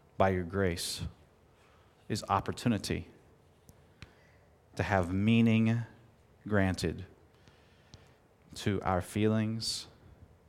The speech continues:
to our frustrations with our labors, and to our pursuits of adulation and worship and worth. I'm gonna ask,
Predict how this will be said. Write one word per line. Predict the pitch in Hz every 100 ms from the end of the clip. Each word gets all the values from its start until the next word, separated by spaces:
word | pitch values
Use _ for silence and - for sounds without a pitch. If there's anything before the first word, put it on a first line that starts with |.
| _ _ _ _ _ -
to | 95
our | 87
frustrations | - 90 90 - 101 98 104 104 104 - - - _ _ _ _ _ _ _ _ _ _ _ _ _ -
with | 101
our | 85
labors, | 85 95 98 95 98 - - - - - _ _ _ _ _ - _ _ _ 104
and | 90
to | 87
our | 85
pursuits | 87 98 - - 117 - - - - - - _ _ _ _ _ _ _ 104
of | 95
adulation | 98 98 92 92 95 95 90 - - - _ _ _ _ _ _ _ _ _ _ 92
and | 90
worship | 90 92 - - - - -
and | 90 87
worth. | 85 87 - - - _ _ _ _ _ _ _ _ _ _ _ _ _ - - _ _ _ _ _ _ _ -
I'm | 107
gonna | 107 -
ask, | 98 104 - -